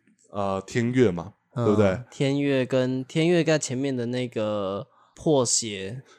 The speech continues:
Speaker 1: 破邪有一个黑色的那一尊，
Speaker 2: 对。
Speaker 1: 那个是用天机的偶
Speaker 2: 对，对，对，
Speaker 1: 去制作的。
Speaker 2: 对。
Speaker 1: 对啊，你看，光这样子就有几套造型了。君奉天，哎。
Speaker 2: 就更不用说了。
Speaker 1: 到天月还有一套，而且它中间
Speaker 2: 魔风前面还一套。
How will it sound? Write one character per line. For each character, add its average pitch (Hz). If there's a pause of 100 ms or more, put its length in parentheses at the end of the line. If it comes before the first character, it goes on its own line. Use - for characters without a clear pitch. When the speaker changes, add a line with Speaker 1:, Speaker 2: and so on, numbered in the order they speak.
Speaker 1:
破 147
邪 120
有 101
一 98
个 98
黑 107
色 107
的 85
那 90
一 -
尊， 113
Speaker 2:
对。 107
Speaker 1:
那 117
个 117
是 110
用 113
天 107
机 101
的 95
偶 85 (140)
Speaker 2:
对， 120
对， 110
对， -
Speaker 1:
去 110
制 110
作 98
的。 92
Speaker 2:
对。 110 (500)
Speaker 1:
对 117
啊， 110
你 104
看， 104 (260)
光 139
这 147
样 139
子 139
就 135
有 120
几 107
套 107
造 107
型 90
了。 90 (600)
君 131
奉 120
天， 110 (140)
哎。 110
Speaker 2:
就 123
更 120
不 110
用 104
说 104
了。 110
Speaker 1:
到 143
天 131
月 135
还 117
有 101
一 -
套， 123
而 139
且 143 (300)
它 160
中 156
间 160
Speaker 2:
魔 131
风 170
前 143
面 135
还 123
一 113
套。 123